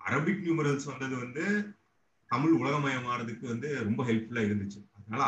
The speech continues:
அரபிக் நியூமரல்ஸ் வந்தது சரிதான். என்-, நாங்க அந்த பிளேயிங் கார்ட்ஸ்ல பண்ணது என்னன்னா, ஏன்னா நாங்க அந்த பிளேயிங் கார்ட்ஸ்ல வந்து, ஆ, பழைய அரசாங்கத்தை பத்தி பேசுறோம், ரெண்டாயிரம் வருஷத்துக்கு முன்னாடி இருந்த ராஜாக்களை பத்தி பேசுறோம்.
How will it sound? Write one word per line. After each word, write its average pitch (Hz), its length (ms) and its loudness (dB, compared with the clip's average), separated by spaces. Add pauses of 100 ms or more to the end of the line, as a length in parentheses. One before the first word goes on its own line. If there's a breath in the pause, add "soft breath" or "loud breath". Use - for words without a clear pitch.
அரபிக் 143 260 -2
நியூமரல்ஸ் 143 360 0
வந்தது 139 340 -4
சரிதான். 120 540 -2 (520)
என்-, 107 340 0
நாங்க 123 360 2
அந்த 131 120 0
பிளேயிங் 139 480 2
கார்ட்ஸ்ல 165 320 -2
பண்ணது 135 400 -4
என்னன்னா, 120 360 -6
ஏன்னா 139 300 -2
நாங்க 120 320 -2
அந்த 120 120 -8
பிளேயிங் 139 400 -4
கார்ட்ஸ்ல 139 400 -4
வந்து, 165 520 -8 (420)
ஆ, 101 320 2
பழைய 127 480 0
அரசாங்கத்தை 127 520 0
பத்தி 113 160 -4
பேசுறோம், 101 400 -2 (140)
ரெண்டாயிரம் 117 400 2
வருஷத்துக்கு 120 420 -2
முன்னாடி 123 180 -2
இருந்த 117 220 0
ராஜாக்களை 107 500 0
பத்தி 107 140 -4
பேசுறோம். 101 440 -8